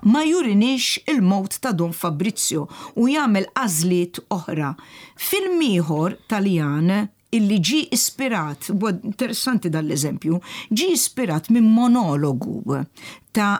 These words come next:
Alessandro Baricco. Ftit paġni, dan hu monologu ferm qasir illi jispira film metafiżiku, film epiku. Għaliex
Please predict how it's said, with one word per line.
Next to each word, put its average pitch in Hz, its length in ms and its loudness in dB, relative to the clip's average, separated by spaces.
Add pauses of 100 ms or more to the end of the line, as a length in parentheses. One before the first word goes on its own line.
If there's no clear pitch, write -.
Alessandro 202 720 2
Baricco. 175 640 -4 (240)
Ftit - 640 -4
paġni, 156 640 0
dan 311 180 0
hu 262 140 0 (260)
monologu 302 1000 0 (180)
ferm 320 460 -2
qasir 294 500 0 (160)
illi 339 300 0
jispira 302 640 0 (260)
film 349 640 -2 (240)
metafiżiku, 226 960 -2 (260)
film 349 600 0 (580)
epiku. 175 640 -2 (1000)
Għaliex 269 680 0